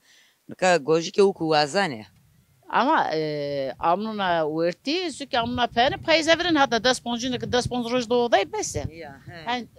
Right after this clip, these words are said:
Speaker 2: ama mevur oro o dini, goj van heri heri gerek
Speaker 1: He.
Speaker 2: o di.
Speaker 1: Ya, en teröne ya.
Speaker 2: Ha, aynen.
Speaker 1: E, sma kes yakın ki ne ramno de o de vacı. Yani
Speaker 2: Yok,
Speaker 1: zaf
Speaker 2: hani
Speaker 1: su yakın.
Speaker 2: öyle bir şey yok.
Speaker 1: Hega, hurniya hega ima zaf ne ya?
Speaker 2: E, yok, yok, o zaten, e, arazi ücreti çünkü ki.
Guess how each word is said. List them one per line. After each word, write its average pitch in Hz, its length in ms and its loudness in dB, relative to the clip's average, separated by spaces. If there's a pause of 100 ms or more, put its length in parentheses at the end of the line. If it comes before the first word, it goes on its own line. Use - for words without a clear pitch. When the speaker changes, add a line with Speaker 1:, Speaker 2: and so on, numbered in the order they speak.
Speaker 2:
ama 247 240 -2
mevur 233 420 0
oro 330 300 0
o 175 260 2
dini, 175 140 -8
goj 254 320 -4
van 269 140 -2
heri 214 220 -2
heri 214 240 -4
gerek 165 220 -10
Speaker 1:
He. 156 60 -8
Speaker 2:
o 147 200 -8
di. 147 180 -20
Speaker 1:
Ya, 240 280 -14
en 240 60 -12
teröne 226 520 -4
ya. 160 360 -4
Speaker 2:
Ha, - 80 -20 (160)
aynen. 262 120 -20 (460)
Speaker 1:
E, 160 40 -8
sma 214 340 -8
kes 247 280 -2
yakın 226 300 -4
ki 247 160 -4
ne 165 120 -4
ramno 131 380 -6
de 135 100 -10
o 127 100 -14
de 131 180 -10
vacı. 131 240 -12
Yani 156 160 -4
Speaker 2:
Yok, 147 100 -12
Speaker 1:
zaf 208 180 2
Speaker 2:
hani 311 100 -12
Speaker 1:
su - 60 0
yakın. 185 280 4
Speaker 2:
öyle 220 160 -2
bir 160 80 -10
şey - 120 -14 (240)
yok. 214 80 -8
Speaker 1:
Hega, 190 440 8
hurniya 196 400 2
hega 190 160 2
ima 220 240 2
zaf 220 240 0
ne 262 160 -2
ya? 147 260 -12 (140)
Speaker 2:
E, 143 80 -4
yok, 233 320 -4
yok, 143 200 -10 (100)
o 160 120 -6
zaten, 143 500 -6
e, 127 320 -4
arazi 151 360 -2
ücreti 156 320 -4
çünkü 415 240 -8
ki. 147 180 -8